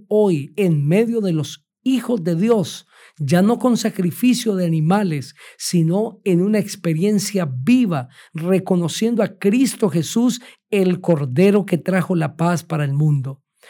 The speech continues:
A través de una expresión de gratitud a Dios, de una reconciliación diaria con Él, es que nosotros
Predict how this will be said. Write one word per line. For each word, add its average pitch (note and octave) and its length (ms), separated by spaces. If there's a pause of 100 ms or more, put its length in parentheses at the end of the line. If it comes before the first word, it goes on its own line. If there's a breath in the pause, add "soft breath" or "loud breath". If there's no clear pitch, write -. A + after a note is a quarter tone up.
(160 loud breath)
A E3 140
través G3 640
de E3 280
una A3+ 260
expresión G#3 800
de F#3 100
gratitud F3 840
a F#3 100
Dios, E3+ 580 (280 loud breath)
de D#3+ 180
una A3 300
reconciliación F3 1200
diaria G#3+ 520
con E3+ 220
Él, G3 380 (480 soft breath)
es D#3+ 240
que F#3 120
nosotros F#3 840